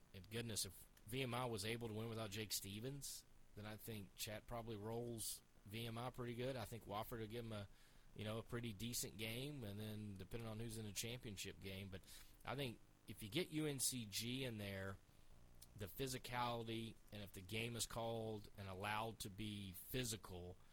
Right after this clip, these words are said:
then I think certainly U N C G, uh, would have a good opportunity. But I think if Chat could play very physical against Sanford, I don't think that's a good matchup for Sanford. And I don't really think it's a great matchup for Furman. Now, the game's called a little bit more like the regular season,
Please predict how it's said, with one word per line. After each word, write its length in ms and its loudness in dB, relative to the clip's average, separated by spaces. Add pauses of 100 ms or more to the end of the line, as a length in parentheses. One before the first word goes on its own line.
(340)
then 100 -4
I 100 0
think 260 -2
certainly 600 6
U 220 -2
N 100 -2
C 260 2
G, 420 -2 (460)
uh, 240 -4
would 80 -4
have 140 -2
a 40 -6
good 160 -4
opportunity. 680 -2
But 100 -2
I 80 2
think 180 -2
if 100 -6
Chat 340 0
could 140 -8
play 160 -2
very 220 -2
physical 380 -2
against 300 -2
Sanford, 440 0
I 40 0
don't 140 -6
think 120 -6
that's 160 -4
a 40 -2
good 140 -4
matchup 320 -2
for 80 -10
Sanford. 560 0 (920)
And 220 -2
I 140 0
don't 180 -2
really 200 -2
think 180 -2
it's 120 -2
a 40 -2
great 340 -2
matchup 320 -2
for 80 -8 (180)
Furman. 440 2
Now, 300 0 (300)
the 80 -2
game's 280 4
called 260 6
a 40 2
little 140 4
bit 80 -2
more 180 4
like 160 2
the 60 -2
regular 440 2
season, 480 -2